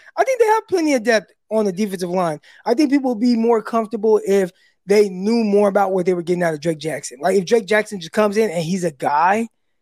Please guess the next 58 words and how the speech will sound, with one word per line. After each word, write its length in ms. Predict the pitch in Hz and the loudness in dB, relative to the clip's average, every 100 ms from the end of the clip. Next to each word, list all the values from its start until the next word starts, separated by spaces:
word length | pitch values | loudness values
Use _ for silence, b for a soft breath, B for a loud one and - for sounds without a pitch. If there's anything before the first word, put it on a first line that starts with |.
| _ _ _ | _ _ _
and, 280 | 208 202 185 - | 0 0 0 -2
and 300 | 208 190 185 | 0 2 2
then 300 | 208 208 185 | 4 4 2
you 160 | 202 | -2
think 200 | 202 208 | -2 -2
about 240 | 190 190 180 | 0 -2 -2
the 60 | 175 | 0
guys 240 | 190 185 | 0 2
that 80 | 180 | -2
are 60 | |
behind 420 | 160 139 175 220 226 | -4 -4 0 2 4
him, 200 | 254 240 b b | 2 0 b b
you'd 180 | 226 269 | 2 2
be 200 | 208 135 | 0 -14
super, 580 | - - 285 330 220 170 143 | -14 -2 2 2 0 -8 -10
like, 140 | - - | -16 -12
excited 500 | 147 - 196 175 160 | -6 0 2 2 2
about 260 | 156 156 | -2 -2
that. 300 | 202 165 - _ _ _ - | 0 0 -2 _ _ _ -6
I 120 | 190 | -2
think 220 | 214 220 | 0 -2
the 200 | 190 190 | 0 2
issue 460 | 294 415 - 226 208 | 4 4 2 -2 2
is 220 | 202 180 | 2 2
you 100 | 170 | -8
don't 300 | 165 381 370 | 0 2 2
know 80 | 240 | 2
what 160 | 196 170 | 0 0
Drake 180 | 170 165 | -2 0
Jackson 380 | 165 165 170 | -4 -4 -6
is. 160 | 165 160 | -6 -6
So 100 | 151 | -4
then 160 | 185 202 | -2 -2
there's 180 | 180 160 | -2 0
guys 220 | 175 170 | -2 0
like 140 | 175 160 | -4 -2
Austin 420 | 165 165 185 175 | -4 -2 -4 -6
Bryant 480 | 151 170 170 170 165 | -4 -2 0 -2 -4
and 120 | 160 | -8
Clelin 340 | - 156 185 180 | -12 -12 -12 -4
Ferrell, 520 | 214 170 170 170 170 | -2 2 2 2 0
and 180 | 151 151 | -4 -10
it's 100 | 151 | -10
like, 140 | 143 | -8
"Okay, 180 | 170 156 | -6 -4
what 140 | 156 | -2
are 60 | 175 | -2
we 60 | |
gonna 140 | 170 160 | -2 -4
get 140 | 165 | -2
out 100 | 156 | -4
of 60 | 165 | 0
these 180 | 240 185 | 0 2
guys? 320 | 165 160 156 B B B - | 0 0 -2 B B B 0
Are 160 | 190 | 4
they 100 | 220 | 4
gonna 240 | 220 196 175 | 4 0 -2
be 460 | 160 190 180 170 | 0 2 2 -2